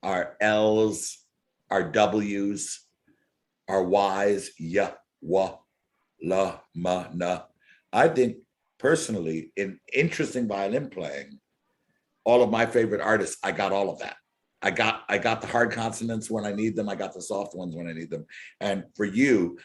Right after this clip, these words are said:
I would like to introduce the notion that you could use more of your soft consonants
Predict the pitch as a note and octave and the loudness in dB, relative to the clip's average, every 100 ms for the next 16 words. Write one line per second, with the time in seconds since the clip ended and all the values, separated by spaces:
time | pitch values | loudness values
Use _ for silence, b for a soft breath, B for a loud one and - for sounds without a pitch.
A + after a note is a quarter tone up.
0 | B G2+ F#2+ F#2 G#2 - - A2 G#2+ G#2+ | B -2 0 2 0 0 -6 -6 -6 -4
1 | A#2+ A2 - G2 G2+ A#2 C#3+ - A2 F2+ | -2 -2 -4 -4 0 4 2 2 -4 -4
2 | G2 G2 G2 G#2+ F#2 B2+ B2+ E2 G2+ A2+ | -4 -4 -8 -8 -2 0 0 -2 -2 0
3 | A2 F2+ F#2 G#2+ G2+ - A2 G#2+ G2 F2+ | 0 -2 -4 -4 -6 -6 -8 -8 -8 -10